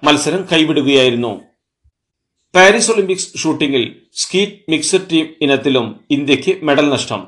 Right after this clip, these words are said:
ഇന്നലെ നടന്ന വെങ്കല മെഡൽ പോരാട്ടത്തിൽ ഇന്ത്യൻ ജോഡികളായ മഹേശ്വരി ചൗഹാനും ആനന്ദ്ജീത് സിംഗും ചൈനീസ് സഖ്യത്തോട് പരാജയപ്പെടുകയായിരുന്നു.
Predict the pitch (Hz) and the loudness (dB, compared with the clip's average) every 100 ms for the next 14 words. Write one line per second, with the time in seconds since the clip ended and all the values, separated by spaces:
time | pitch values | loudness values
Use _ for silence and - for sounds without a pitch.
0 | _ 143 151 156 156 143 135 180 196 143 | _ -4 0 0 0 -2 -2 -4 -4 -2
1 | 147 151 160 156 139 131 147 135 131 131 | -2 0 -2 -2 -2 0 0 0 0 -2
2 | 113 104 _ _ _ 151 156 185 175 165 | -2 -4 _ _ _ -2 2 2 4 2
3 | 147 139 135 135 147 143 151 151 165 170 | 2 4 4 2 0 -2 0 -4 -4 -4
4 | 165 139 135 131 185 - _ _ - 156 | 0 0 2 0 -2 -8 _ _ 0 4
5 | 170 180 135 160 - 151 135 131 113 - | 4 0 -2 -4 -4 -4 -2 -2 -6 -14
6 | _ _ 165 170 180 180 - 151 151 147 | _ _ 2 4 2 0 -4 -4 -2 0
7 | 127 131 151 156 156 151 143 135 135 123 | 0 0 0 -2 -2 -4 0 4 4 4
8 | 120 120 | 2 -2